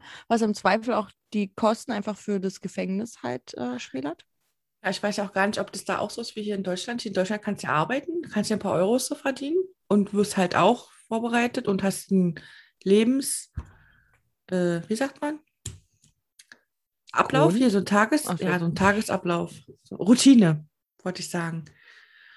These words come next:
Speaker 2: Und weil ich kann mir nicht vorstellen, dass die da großartig Geld verdienen in Brasilien, dass sie, wenn das so machen, so wie sie beschäftigt sind, sich aus Langeweile gegenseitig in den Zellen umbringen.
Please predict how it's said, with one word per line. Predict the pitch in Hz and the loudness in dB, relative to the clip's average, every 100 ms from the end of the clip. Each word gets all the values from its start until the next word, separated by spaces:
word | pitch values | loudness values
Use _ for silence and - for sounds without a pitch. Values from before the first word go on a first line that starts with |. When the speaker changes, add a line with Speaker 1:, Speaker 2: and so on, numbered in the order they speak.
| - - - _ _ | -20 -20 -20 _ _
Speaker 2:
Und | 190 175 165 | 2 4 2
weil | - | 0
ich | 151 | -2
kann | - 165 | -2 -2
mir | |
nicht | 156 151 | -2 0
vorstellen, | 170 - 170 | 0 2 0
dass | 160 151 | 0 0
die | 170 | -2
da | |
großartig | 156 170 175 156 151 - | 0 0 0 -2 -2 2
Geld | 151 151 | 2 4
verdienen | 226 214 220 | 4 6 4
in | 208 | 6
Brasilien, | 196 190 190 175 | 4 6 4 4
dass | 165 - | 0 -2
sie, | 170 | 0
wenn | 160 156 | 2 2
das | 151 | 2
so | 175 | 2
machen, | 196 208 196 170 | 2 2 -2 -2
so | 165 | 0
wie | 180 | 0
sie | - | 0
beschäftigt | - 240 - 233 | 0 0 2 -4
sind, | - 208 | -2 -2
sich | 196 190 - | 0 0 2
aus | 180 | 2
Langeweile | 190 185 185 190 180 | 4 4 4 4 4
gegenseitig | 185 175 165 156 165 | 2 0 -2 -2 -4
in | 165 | -4
den | 156 | -2
Zellen | 165 165 165 | 0 0 2
umbringen. | 170 160 160 156 | 0 0 -2 -4